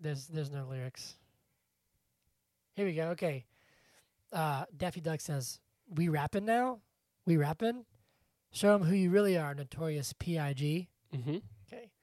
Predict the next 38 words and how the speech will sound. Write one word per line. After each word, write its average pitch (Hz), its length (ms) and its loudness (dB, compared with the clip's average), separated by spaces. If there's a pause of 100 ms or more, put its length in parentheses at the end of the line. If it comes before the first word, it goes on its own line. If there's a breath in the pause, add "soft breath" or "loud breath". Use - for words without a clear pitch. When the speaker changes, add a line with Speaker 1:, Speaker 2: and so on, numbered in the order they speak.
(500 soft breath)
Speaker 1:
Now, 143 80 -4
this 135 220 -6
is 131 120 -6
Notorious 139 460 -4
P 147 160 -6
I 135 100 -4
G. 131 220 -6 (340 soft breath)
Mind 170 200 -4
you, 156 80 -2
I - 20 -2
have 147 120 -2
a 139 40 -4
stutter, 139 240 -2
so 135 140 -4
I'm 135 40 -2
gonna 139 200 -2
re-, 131 60 -2
read 139 160 0
it 135 40 -4
very 135 140 -2
slowly, 131 340 -4
and 139 80 -4
we're 139 80 -2
gonna 139 160 -2
run 131 140 0
on 123 80 -4
time. 135 260 -6 (800 loud breath)
"Oh, 165 380 6
oh 196 160 6
boy, 143 380 2 (340)
here 196 180 -2
goes 185 220 2
nothing. 147 420 -2 (400)
Record 139 320 -4
scratching 131 400 -6
sounds." 139 460 -10 (560)
That's - 100 -16
what, 156 80 -10